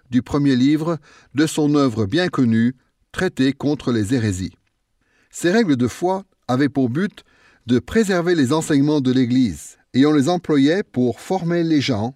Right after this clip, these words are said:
notamment les conducteurs de l'Église. Il existait souvent des différences entre les règles de foi d'une assemblée et celles d'une autre.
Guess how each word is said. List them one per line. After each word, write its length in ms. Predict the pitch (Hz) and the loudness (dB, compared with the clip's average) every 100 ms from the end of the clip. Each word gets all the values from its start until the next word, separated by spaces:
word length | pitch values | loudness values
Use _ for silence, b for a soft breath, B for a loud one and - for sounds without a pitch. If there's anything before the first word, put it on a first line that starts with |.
| - | -4
notamment 600 | 143 175 147 135 127 160 b b b - | -4 0 0 0 -2 -4 b b b -6
les 180 | 127 131 | -2 -2
conducteurs 680 | - 170 151 - 147 147 | -2 -4 -4 -2 0 0
de 100 | 131 | 0
l'Église. 600 | 131 131 139 131 - - _ _ _ _ - | 0 0 -2 -6 -8 -16 _ _ _ _ -2
Il 120 | 147 | 0
existait 420 | 175 170 - 226 | 0 -4 0 0
souvent 360 | - 175 175 196 | 0 -2 -2 0
des 120 | 135 | 0
différences 720 | 127 185 170 185 202 120 - - | -2 -4 -2 -2 -2 -2 -6 -4
entre 340 | 143 156 - | -2 -2 0
les 120 | 143 139 | 0 2
règles 260 | 160 135 | 0 0
de 120 | 127 | 0
foi 260 | 131 160 151 | -2 0 0
d'une 160 | 120 127 | 0 -2
assemblée 580 | 120 120 117 165 196 | -2 -2 -2 0 -2
et 100 | 127 | -2
celles 260 | - 156 131 | -2 -2 0
d'une 180 | 131 120 | 0 0
autre. 360 | 95 - - | -2 -8 -20